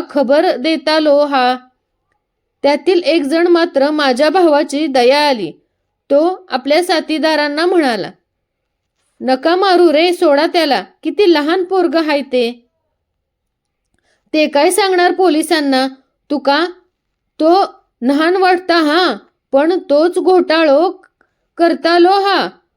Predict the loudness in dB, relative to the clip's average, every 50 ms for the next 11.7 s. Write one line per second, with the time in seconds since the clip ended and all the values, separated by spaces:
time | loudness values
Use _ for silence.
0 | _ _ _ _ _ -2 -2 0 0 2 0 0 0 -2 -6 -10 _ _ _ _
1 | _ -2 -2 -2 -2 -2 -2 -2 0 0 2 2 2 2 0 0 0 0 0 0
2 | 0 -2 -2 -2 -2 -2 -2 -2 0 -2 -2 0 0 2 2 2 0 -2 -4 -2
3 | -2 0 0 0 0 0 -2 -2 -2 -2 -2 -2 0 -2 -2 -4 -6 -8 _ _
4 | _ _ _ -8 -4 -4 -4 -2 -2 -2 -2 0 0 0 0 0 0 -2 -4 -4
5 | -8 _ _ _ -10 -10 -10 -6 -4 -4 -2 0 0 -2 -2 -2 -2 -4 -2 0
6 | -2 0 0 -2 -2 -4 -6 -8 -12 _ _ _ _ _ -4 -2 -2 0 0 0
7 | 0 -2 -4 -6 _ _ _ _ _ -4 -2 0 0 0 0 0 2 2 2 2
8 | 2 0 2 0 0 0 2 0 0 0 0 0 0 0 0 0 -2 -2 -2 -2
9 | -4 -4 -6 -8 -12 _ _ _ -8 -4 -2 0 0 0 0 -2 -4 -8 _ _
10 | _ _ -10 -4 -2 -2 -2 0 0 2 4 4 4 4 4 4 2 2 0 -2
11 | -6 -12 _ _ _ -6 -4 -2 -2 -2 -2 -2 -2